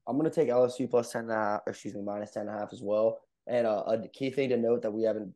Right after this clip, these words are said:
discussed or brought up this entire time: Purdue just lost their best coach ever. They just lost the best coach they ever had, who wasn't even that good. And he's gone. He went to freaking Louisville. So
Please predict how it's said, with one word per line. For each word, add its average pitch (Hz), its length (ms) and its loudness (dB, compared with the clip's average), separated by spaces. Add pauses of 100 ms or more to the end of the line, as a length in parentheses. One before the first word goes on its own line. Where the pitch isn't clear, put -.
discussed 104 480 -4
or 98 80 -6
brought 101 200 0
up 101 80 -4
this 104 100 -12
entire 101 260 -2
time: 104 240 -4
Purdue 117 220 0
just 165 160 -2
lost 123 240 4
their 104 100 -2
best 104 240 0
coach 101 220 -2
ever. 92 280 -6 (760)
They 107 80 -2
just 117 160 0
lost 117 220 6
the 107 60 -6
best 110 220 0
coach 110 160 2
they 104 100 -2
ever 101 160 -2
had, 101 220 -2
who 104 60 -6
wasn't 110 240 -2
even 104 100 -4
that 98 160 -4
good. 98 260 -2 (400)
And 104 220 -4
he's 117 220 -4
gone. 104 260 4
He 110 80 -2
went 110 160 0
to 107 80 -2
freaking 101 440 -4
Louisville. 98 540 -2 (300)
So 110 460 2